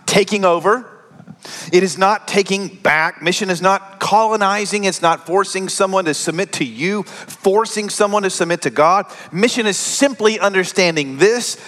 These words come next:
that you have been sent to be a witness. You've been sent to be a witness because mission, the word, simply means being sent. Mission being sent. Why?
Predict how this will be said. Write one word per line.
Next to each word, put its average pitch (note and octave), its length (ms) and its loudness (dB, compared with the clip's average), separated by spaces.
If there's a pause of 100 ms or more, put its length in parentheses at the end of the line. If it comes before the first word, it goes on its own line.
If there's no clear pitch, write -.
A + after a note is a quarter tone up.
(160)
that A3 200 4
you D#4 540 2 (600)
have G3+ 240 2
been A3 260 2 (220)
sent - 840 -2 (540)
to F#3+ 100 0
be C4+ 540 2 (360)
a F#3 60 4
witness. - 760 -4 (120)
You've G3 140 0
been C4 180 2
sent - 320 -2
to G3+ 80 4
be G#3+ 160 2
a A3 80 4
witness G#3+ 400 -2
because F3+ 320 0
mission, F#3+ 500 0
the D3+ 60 0
word, B2+ 240 0
simply G3 320 -2
means C3+ 340 -4 (120)
being G3+ 600 -2
sent. - 600 -2 (400)
Mission A3 300 0
being F#3 180 -2
sent. C#3+ 300 -4
Why? C#3+ 400 0